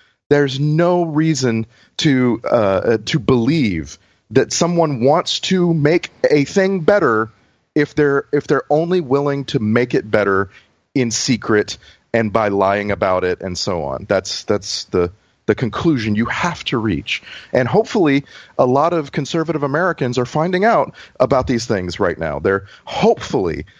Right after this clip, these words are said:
some of the re-, real actual facts are, are getting through the, you know, the Fox News filter to the ears of, of people who are gonna vote,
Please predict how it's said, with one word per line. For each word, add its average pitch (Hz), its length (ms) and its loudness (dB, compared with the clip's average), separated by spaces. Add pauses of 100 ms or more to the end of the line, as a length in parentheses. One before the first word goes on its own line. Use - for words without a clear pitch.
some 180 360 0
of 165 160 0
the 143 140 4
re-, 120 340 -4
real 139 340 0
actual 131 460 -2
facts - 640 -2 (240)
are, 113 260 0
are 117 140 2
getting 120 360 0
through 113 600 -2 (320)
the, 101 480 2
you 107 80 -2
know, 101 140 0
the 101 100 0
Fox 110 360 -2
News 110 220 -2
filter 95 400 -2
to - 160 -8
the 95 160 -2
ears 92 320 0
of, 85 300 -2
of 92 200 0
people 92 300 0
who 98 100 0
are 87 100 2
gonna 85 180 0
vote, 90 320 2